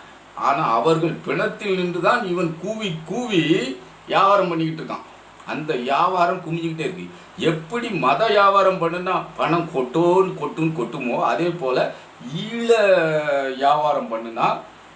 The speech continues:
அஹ், இங்க வந்து கணிசமான அளவில் பணம் கொட்டுது. கோடிக்கணக்கில் கொட்டுது. அதெல்லாம் கட்சிலாம் நடத்திக்கிட்டே இருக்க முடியாது.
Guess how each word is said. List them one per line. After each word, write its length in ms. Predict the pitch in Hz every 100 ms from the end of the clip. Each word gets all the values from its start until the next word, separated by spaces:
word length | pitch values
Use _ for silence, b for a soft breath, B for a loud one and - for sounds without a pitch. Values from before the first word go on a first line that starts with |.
| - - -
அஹ், 380 | 208 202 185 180
இங்க 240 | 208 214
வந்து 260 | 196 220 -
கணிசமான 580 | 190 240 240 240 226
அளவில் 340 | 202 190 339 330
பணம் 300 | 175 226 208 -
கொட்டுது. 520 | 208 - 277 269 160 - - - -
கோடிக்கணக்கில் 1000 | 156 185 220 233 175 165 202 214 220 170
கொட்டுது. 300 | 170 160 165
அதெல்லாம் 460 | 135 151 185 202 165
கட்சிலாம் 640 | 151 151 - 196 202 180
நடத்திக்கிட்டே 340 | 160 156 156 165
இருக்க 240 | 156 139
முடியாது. 400 | 131 123 110